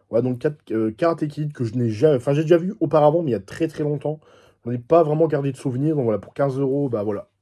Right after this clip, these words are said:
un petit quatre K, c'est bien. Ensuite, pour terminer la collection des, euh, Missions Impossibles en quatre K, bah, je me suis pris le premier. Il était à douze, treize euros. Donc voilà, le premier Mission Impossible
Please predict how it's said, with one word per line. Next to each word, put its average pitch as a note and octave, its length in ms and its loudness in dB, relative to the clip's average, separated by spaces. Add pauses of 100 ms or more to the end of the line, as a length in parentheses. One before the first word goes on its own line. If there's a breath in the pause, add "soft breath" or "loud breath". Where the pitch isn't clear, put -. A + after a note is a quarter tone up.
un C3 100 -8
petit C3 140 -14
quatre - 180 -4
K, C3 140 -4
c'est - 120 -14
bien. D#3+ 160 -4 (540 soft breath)
Ensuite, E3+ 480 -2 (320)
pour C3 160 -6
terminer D3+ 360 2
la D3 120 0
collection D#3 680 -2
des, A2+ 240 0
euh, A2 180 0
Missions C#3+ 320 -2
Impossibles D3+ 380 -2
en C3+ 60 -2
quatre C3 220 -4
K, E3 240 4
bah, D3 80 0
je A#2+ 40 -2
me B2+ 60 -2
suis B2+ 140 -8
pris - 140 -12
le C#3+ 60 -8
premier. C3+ 380 -2 (760 soft breath)
Il B2+ 80 -10
était A#2 160 -2
à A#2+ 60 4
douze, A2+ 240 -8
treize C3 300 0
euros. B2+ 300 2
Donc A#2+ 180 -4
voilà, A#2+ 180 6
le A2 180 -2
premier C#3 300 -4
Mission C3+ 300 -4
Impossible C3+ 580 -4